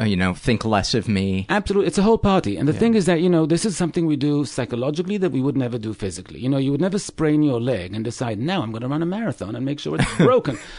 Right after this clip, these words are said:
Speaker 2: But psychologically, we do it all the time. We take a wound and make it worse.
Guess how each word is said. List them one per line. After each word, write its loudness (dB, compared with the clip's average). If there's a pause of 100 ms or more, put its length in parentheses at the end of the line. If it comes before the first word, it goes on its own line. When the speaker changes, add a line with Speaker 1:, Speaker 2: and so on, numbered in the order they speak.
(200)
Speaker 2:
But 2
psychologically, 2
we 2
do 4
it 2
all 2
the 2
time. 2
We 2
take 2
a 4
wound 0
and -2
make 0
it -4
worse. -6